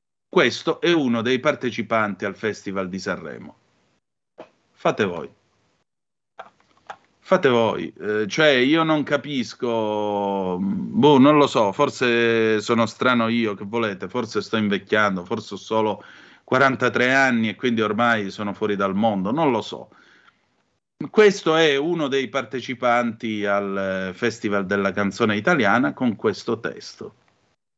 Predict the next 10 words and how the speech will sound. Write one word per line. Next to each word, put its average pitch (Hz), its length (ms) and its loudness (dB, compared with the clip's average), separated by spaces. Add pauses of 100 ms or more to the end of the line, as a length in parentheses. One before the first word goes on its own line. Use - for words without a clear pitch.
(600)
O 127 80 2
meglio, 95 400 2
questa 117 360 -4
è - 20 0
una 98 240 0
canzone 101 540 0
che 95 100 -4
egli 95 560 -2
ha 87 140 -4
composto. - 720 -12